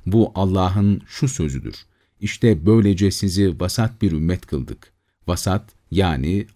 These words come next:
adalet demektir. Sünnet vasat kavramını motamot tefsir etmiş, hem de tefsiri somut bir vaka üzerinden anlatarak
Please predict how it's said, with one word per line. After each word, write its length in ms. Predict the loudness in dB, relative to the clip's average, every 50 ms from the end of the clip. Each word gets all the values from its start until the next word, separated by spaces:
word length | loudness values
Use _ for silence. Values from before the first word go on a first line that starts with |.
| _ -6
adalet 520 | -4 -2 0 0 0 0 0 -4 -6 -6 -10
demektir. 500 | -8 -8 -8 -12 -12 -16 -16 -16 -16 -20 _ _ _ _ _ _ _ -20 _ _ _ _ _ _ _ _ _ _ _ _ _ _ _ _
Sünnet 500 | -4 2 4 4 4 4 2 0 -2 -2
vasat 360 | 0 0 0 2 0 -2 0 -2
kavramını 680 | -2 -2 -2 -2 -4 -4 -4 -2 0 0 0 -2 -4 -4
motamot 540 | -4 -2 -2 0 0 0 0 0 0 -2 0
tefsir 400 | 0 0 0 0 0 -4 -4 -4
etmiş, 420 | -4 -6 -4 -2 -2 -2 -2 -4 _ _ _ _ _
hem 240 | 0 4 4 6 6
de 240 | 6 6 4 4 2 -2 0
tefsiri 480 | 2 2 2 2 2 2 4 4 4 2
somut 460 | 0 0 0 2 2 0 -2 0 2
bir 120 | 2 2
vaka 560 | 4 2 2 2 0 0 0 0 2 2 2
üzerinden 500 | 2 2 2 2 2 2 2 2 2 2
anlatarak 580 | 0 0 -2 -2 -2 -2 -2 -2 -2 -2 -4 -8